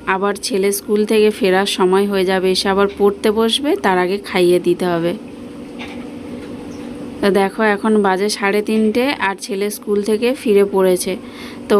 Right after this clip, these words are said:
ওকে খিচুড়ি দিয়েছি, বলল যে আমি একা চামচে করে খেয়ে নেব। তো এখন খিচুড়ি নিয়ে খেয়ে নিক, আর আমি কাজে বসে যাই, কারণ একটুও সময় নেই হাতে যে ছেলেটাকে খাইয়ে দেব। খাবারটা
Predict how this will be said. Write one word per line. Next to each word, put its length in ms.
ওকে 240
খিচুড়ি 520
দিয়েছি, 460
বলল 300
যে 120
আমি 280
একা 260
চামচে 400
করে 200
খেয়ে 300
নেব। 200
তো 140
এখন 380
খিচুড়ি 460
নিয়ে 220
খেয়ে 300
নিক, 220
আর 120
আমি 280
কাজে 360
বসে 260
যাই, 200
কারণ 340
একটুও 460
সময় 460
নেই 240
হাতে 280
যে 120
ছেলেটাকে 560
খাইয়ে 440
দেব। 220
খাবারটা 460